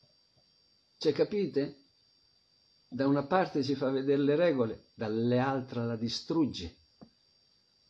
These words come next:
Così, se qualcheduno ha un po' di senso dell'amore,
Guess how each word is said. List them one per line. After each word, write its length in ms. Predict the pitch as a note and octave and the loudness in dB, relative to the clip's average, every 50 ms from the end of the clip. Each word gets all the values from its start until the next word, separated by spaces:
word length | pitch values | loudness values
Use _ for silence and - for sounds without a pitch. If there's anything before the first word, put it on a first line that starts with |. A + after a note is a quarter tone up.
| _ _ _ _ | _ _ _ _
Così, 680 | - A#2+ A#2 A2 A#2 D3+ D#3+ C#3 A#2 A#2 B2+ B2+ - - | -6 -6 -4 -2 0 2 2 4 4 4 2 0 -4 -10
se 240 | - - - A2+ - | -12 -8 -8 -8 -6
qualcheduno 800 | - - A2+ A2 A2 - A#2+ G#2+ A2 B2+ C#3+ C#3+ B2+ A#2+ A#2 - | -4 -2 -2 -2 -2 -2 -2 0 2 4 4 4 4 2 0 -2
ha 140 | - A#2+ B2 | -2 0 2
un 220 | A#2+ B2 B2+ B2 | 4 4 4 2
po' 180 | B2 - C3+ B2+ | 2 0 0 2
di 140 | A#2 A#2+ A2+ | 2 2 2
senso 840 | A#2 - D3+ D3+ D#3 D3 B2+ A#2 G2+ F2+ - - - F2 - - _ _ | 2 4 4 6 6 6 6 4 2 -2 -6 -10 -12 -14 -16 -18 _ _
dell'amore, 880 | - G#2 G#2+ G2+ G2+ G#2 G2+ A2 C3 C#3 B2 G2+ F#2+ F#2+ G2 A2 A#2 | -12 -10 -8 -8 -8 -6 -4 0 0 0 0 0 -4 -8 -12 -14 -18